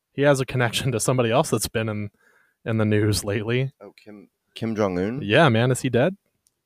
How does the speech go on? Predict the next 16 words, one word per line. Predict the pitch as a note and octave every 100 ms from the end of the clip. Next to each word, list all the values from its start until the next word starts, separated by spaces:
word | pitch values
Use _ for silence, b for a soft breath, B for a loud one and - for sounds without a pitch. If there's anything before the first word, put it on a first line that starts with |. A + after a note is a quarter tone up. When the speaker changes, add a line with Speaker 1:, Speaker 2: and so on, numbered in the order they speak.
| _ _
Speaker 2:
Uh, | E2 E2 E2+
no, | F2+ F2+
I | E2+
believe | G2+ C3 D#3+
that | F#2+ F2 D#2+ -
they | E2+
said | D#2 F#2
that | D2+ B1
he's | E2+ D#2+ D2+ - - - _ _
somewhere. | - - F2+ D#2 A#1 G#1+ B1 _ _ _ - C#3
Speaker 1:
So | - E3+ D#3+
I | D#3+
know | F3+ A3
a, |
like, | C3 B2+ B2
a, | A2